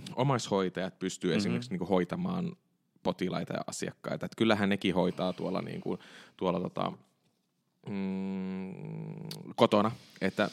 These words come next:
Speaker 1: miksi tarvitsisi niinku hoitajia sinne hoitamaan, koska kyllähän omainenkin pystyy hoitamaan. Ja
Speaker 2: Mm.
Speaker 1: siis mä lähdin ihan miettimään tätä niinku, niinku kotihoidon kannalta. Kotihoitohan on ollut monta vuotta ja tosi pahassa kriisissä ja paineessa. Silleen, että miten siellä riittää niinku, ö,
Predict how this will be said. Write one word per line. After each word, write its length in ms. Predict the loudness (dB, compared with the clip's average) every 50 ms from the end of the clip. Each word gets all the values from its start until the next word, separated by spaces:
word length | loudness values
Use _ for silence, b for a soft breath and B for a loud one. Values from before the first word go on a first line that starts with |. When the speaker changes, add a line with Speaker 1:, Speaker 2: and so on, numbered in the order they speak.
| -2
Speaker 1:
miksi 240 | -2 -2 -2 0 2
tarvitsisi 340 | 2 2 4 2 0 0 0 0
niinku 160 | 2 4 6
hoitajia 520 | 8 8 8 8 6 4 2 2 0 0
sinne 220 | 0 0 0 0 2
hoitamaan, 500 | 2 2 2 2 0 -2 -2 0 0 0
koska 220 | 0 0 -2 0
kyllähän 320 | 4 6 8 8 8 8 8
omainenkin 420 | 8 6 6 6 4 2 0 0
pystyy 300 | 0 -2 -2 0 2 2
hoitamaan. 440 | 2 2 0 -4 -6 -10 -12 -12 -14 -14 -18 B B B B B B B B
Ja 120 | 6 6
Speaker 2:
Mm. 80 | 6 4
Speaker 1:
siis 180 | 2 2 4 6
mä 140 | 6 8
lähdin 220 | 10 10 10 8 8
ihan 180 | 6 6 4
miettimään 440 | 4 4 4 4 4 4 4 4 4
tätä 300 | 4 4 2 2 2 -2 -2
niinku, 280 | -2 -2 0 0 -2 -2
niinku 200 | -4 -4 -2 -2
kotihoidon 480 | 2 0 2 2 2 0 2 0 -2 -2
kannalta. 440 | -4 -4 -4 -4 -4 -6 -6 -8 -8 -10 _ _ _ _ _ _ _ -2
Kotihoitohan 600 | 0 2 4 6 8 8 8 6 6 4 4 4
on 60 | 4 4
ollut 220 | 4 2 0 -2 -6 -6
monta 360 | 0 2 2 2 2 0 -2 2
vuotta 380 | 4 6 6 6 4 2 -2 -4
ja 80 | -2 -2
tosi 240 | -2 -2 -2 -2
pahassa 460 | -2 0 0 0 0 0 -2 -2 -2 -6
kriisissä 520 | -4 -2 -2 -2 -2 -4 -6 -6 -4 -4
ja 80 | -4 -2
paineessa. 640 | -2 -4 -4 -4 -4 -4 -4 -4 -4 -2 0 -2 -2 -2 B B B B B B B B
Silleen, 260 | 0 2 4 6 6 4
että 100 | 4 4
miten 200 | 2 4 2 2
siellä 220 | 4 2 2 2
riittää 420 | 0 0 -2 -2 -2 -2 0 0
niinku, 340 | 2 0 0 0 0 0 -2 B B B B B B B B -8
ö, 120 | -6 -6